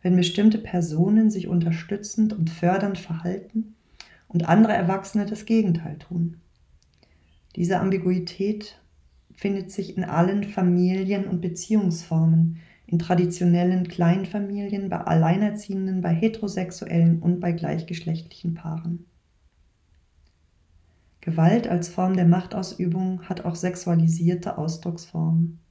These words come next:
Täter und Täterinnen sind in ihrer eigenen Kindheit oftmals sexuelle Op-,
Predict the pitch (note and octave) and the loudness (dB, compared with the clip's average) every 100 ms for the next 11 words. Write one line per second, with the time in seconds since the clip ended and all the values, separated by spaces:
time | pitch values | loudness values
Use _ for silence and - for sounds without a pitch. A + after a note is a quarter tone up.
0 | _ _ _ _ _ _ - G3 G#3 A3+ | _ _ _ _ _ _ -6 -6 -2 0
1 | A3 F3+ E3 - - G#3 G#3 G#3+ G3 G3 | 2 4 2 -2 -4 -2 0 -2 -2 -4
2 | F#3+ F#3+ _ _ - F#3+ - E3+ E3+ E3 | -6 -8 _ _ -6 -4 -2 -4 -2 0
3 | - G3 - G3+ - - F#3+ G3 G3 F#3+ | 0 0 2 -2 -2 -2 -2 -2 -6 -4
4 | - E3+ - F3+ F3+ - - F3 E3+ - | -4 -4 -4 -4 -4 -8 -10 -8 -6 -6
5 | - E3 E3 E3+ - | 0 4 4 0 -8